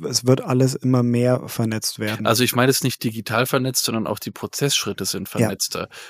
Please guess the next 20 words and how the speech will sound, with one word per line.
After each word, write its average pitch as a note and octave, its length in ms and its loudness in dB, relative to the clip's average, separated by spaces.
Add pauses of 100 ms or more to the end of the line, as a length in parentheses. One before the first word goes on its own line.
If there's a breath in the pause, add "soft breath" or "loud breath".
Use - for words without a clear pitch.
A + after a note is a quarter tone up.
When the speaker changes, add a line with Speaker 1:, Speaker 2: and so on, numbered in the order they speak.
Speaker 2:
Und A2 260 -4
dadurch A#2+ 340 2
ist - 180 -4
natürlich, A#2+ 680 0 (160)
ähm, G2 540 -2 (440)
jemand, G#2+ 420 -2
der G#2+ 100 0
da G#2 140 0
drin G2+ 260 -4
aufwächst A2+ 540 0
oder G#2 180 -2 (160)
da G#2 160 0
drin G#2+ 220 -4
einfach G2+ 360 -4 (720)
häufiger A#2 680 0
war, G#2 280 2
sich - 220 -2
häufiger G#2+ 400 -2
angepasst A#2 720 -2
hat, C#3+ 240 -2